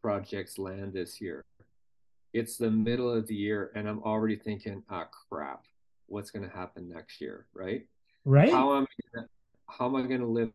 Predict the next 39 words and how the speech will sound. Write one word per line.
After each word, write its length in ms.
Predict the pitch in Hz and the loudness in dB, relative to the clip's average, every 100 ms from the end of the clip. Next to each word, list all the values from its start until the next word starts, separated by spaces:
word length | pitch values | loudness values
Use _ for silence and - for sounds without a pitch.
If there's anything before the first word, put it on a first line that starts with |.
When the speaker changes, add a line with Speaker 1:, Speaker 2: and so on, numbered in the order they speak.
| 107 | -2
Speaker 1:
up 180 | 107 - | -2 -2
to 100 | 110 | -4
that 220 | 101 98 | -4 -4
number? 520 | 98 101 101 95 92 _ | -4 -6 -4 -6 -6 _
This 340 | 113 135 131 139 | -2 0 0 0
is 180 | 120 | -2
impossible." 1000 | 113 107 107 101 90 - 98 92 92 92 - _ _ _ _ _ _ _ - | 0 -2 -2 -2 -4 -4 -6 -6 -6 -8 -12 _ _ _ _ _ _ _ 0
And 180 | 113 | 2
these 280 | 113 135 127 | 6 6 6
are 80 | 131 | 2
the 100 | 123 | 0
thoughts 320 | 123 120 113 | -2 -2 -2
that 100 | 120 | -2
I 80 | 107 | -2
have 360 | 110 113 101 98 | -2 -2 -2 -6
in 200 | 127 120 | -4 2
midst 400 | 113 117 113 - | 2 2 -2 -6
of 120 | 117 107 | -6 -4
having 520 | 107 101 98 98 98 - _ - | -4 -4 -4 -8 -12 -20 _ -8
a 100 | 110 | -6
career 500 | 110 - 113 107 101 | -6 -2 2 4 2
year 280 | 92 95 92 | 0 -2 -2
with 160 | 92 | -6
this 200 | - 87 | -6 -6
company, 500 | - 85 71 73 - _ _ _ _ _ | -8 -16 -16 -18 -20 _ _ _ _ _
instead 420 | 117 107 - 120 | -4 -2 0 0
of 120 | 107 101 | 0 -2
celebrating 640 | - 98 98 98 92 92 | -4 -2 -2 -2 -4 -4
the 100 | 78 | -8
successes. 840 | - - - - 60 - _ - _ _ _ _ - | -12 -14 -16 -14 -14 -16 _ -20 _ _ _ _ -2
It's 220 | 110 - | -2 -2
like, 300 | 98 92 - _ _ _ _ _ _ - | -6 -6 -10 _ _ _ _ _ _ -4
"I'm 140 | 131 | 0
gonna 180 | 123 110 | 2 2
look 200 | 95 - | 0 -8
so 220 | - 101 | -6 -6
bad 340 | 92 90 90 95 | -6 -8 -8 -8
next 320 | 95 - - | -12 -12 -8
year," 260 | 101 101 | -6 -8